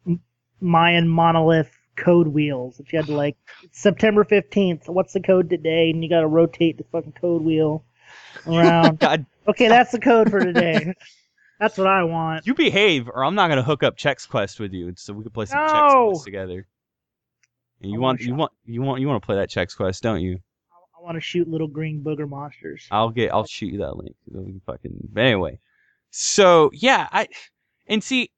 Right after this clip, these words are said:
Speaker 2: that C D key would be amazing for physical media, but I don't, I think this is the only way they can, like, really maintain digital, 'cause it's already digital distribute-, as distributed. I mean,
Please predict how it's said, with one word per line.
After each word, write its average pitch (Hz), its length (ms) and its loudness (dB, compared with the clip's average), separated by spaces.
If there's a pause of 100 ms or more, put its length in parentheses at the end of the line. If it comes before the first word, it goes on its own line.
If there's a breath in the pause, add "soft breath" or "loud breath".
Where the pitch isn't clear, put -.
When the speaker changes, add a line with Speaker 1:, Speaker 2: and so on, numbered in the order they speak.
Speaker 2:
that 190 320 0
C 262 160 -6
D 269 140 -4
key 233 180 -2
would 185 300 -2
be 196 120 -4
amazing 180 380 -2
for 135 160 -10
physical 247 640 -2
media, 123 560 0 (500)
but - 220 2
I 202 100 0
don't, 226 380 4
I 180 100 -2
think 240 280 -4
this 254 160 -4
is 220 80 -8
the 226 80 -2
only 220 160 0
way 208 160 4
they 185 120 2
can, 160 360 -4
like, 143 300 0
really 170 520 0
maintain 147 600 0
digital, 135 580 0
'cause 170 140 -4
it's - 100 -6
already 214 280 4
digital 208 260 0
distribute-, 185 560 -4 (160)
as 156 180 -2
distributed. 170 600 -2 (340 soft breath)
I 170 80 0
mean, 180 240 2